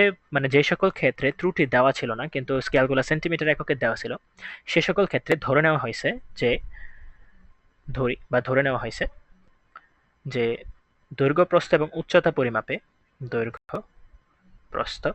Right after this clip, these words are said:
ও উচ্চতা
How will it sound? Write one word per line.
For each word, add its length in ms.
ও 80
উচ্চতা 420